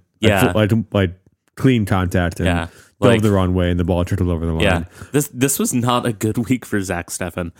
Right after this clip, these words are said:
Speaker 2: Um, Tomas Martinez also finished from quite close
Speaker 1: <clears throat>
Speaker 2: range. Um, took until that second goal came in for Columbus to even act like they were playing. Columbus in crisis,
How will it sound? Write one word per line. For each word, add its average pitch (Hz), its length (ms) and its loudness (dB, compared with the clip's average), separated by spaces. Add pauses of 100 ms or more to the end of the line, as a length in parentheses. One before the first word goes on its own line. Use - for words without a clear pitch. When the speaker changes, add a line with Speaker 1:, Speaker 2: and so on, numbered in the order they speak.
(340)
Speaker 2:
Um, 107 640 0
Tomas 139 340 0
Martinez 120 560 2
also 107 400 0
finished 107 400 -2
from 101 340 -2
quite 107 520 -2 (180)
close 101 440 -2
Speaker 1:
<clears throat> - 20 -8
Speaker 2:
range. 92 480 -2 (460)
Um, 95 200 -2
took 120 160 -2
until 113 240 -2
that 98 180 -2
second 101 260 -2
goal 92 380 -2
came 98 240 -2
in 92 200 -2
for 87 280 -4
Columbus 90 460 -4
to 90 80 -10
even 87 400 -8
act 82 300 -8
like 92 160 -8
they 90 100 -4
were 85 140 -6
playing. 98 480 -4 (1800)
Columbus 104 480 0
in 107 100 -2
crisis, 104 580 -2